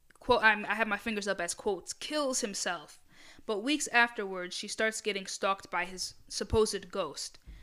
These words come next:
She's convinced he faked his death and is somehow still alive and making her life a living hell. However, everyone ar-,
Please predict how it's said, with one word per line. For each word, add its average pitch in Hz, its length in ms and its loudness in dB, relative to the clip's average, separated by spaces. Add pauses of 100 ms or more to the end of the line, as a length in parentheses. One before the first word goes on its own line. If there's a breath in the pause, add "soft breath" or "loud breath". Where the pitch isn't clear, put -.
(120 loud breath)
She's 247 300 -2
convinced 226 600 -2
he 226 120 -8
faked 226 320 0
his 190 160 -6
death 190 360 0
and 175 120 -10
is 175 80 -4
somehow 202 360 0
still 196 360 -4
alive 180 420 2
and 170 120 -8
making 180 280 -8
her 175 140 -8
life 170 240 -6
a 175 40 -6
living 175 280 -8
hell. 208 380 4 (380 loud breath)
However, 247 520 6
everyone 233 420 2
ar-, 202 280 -4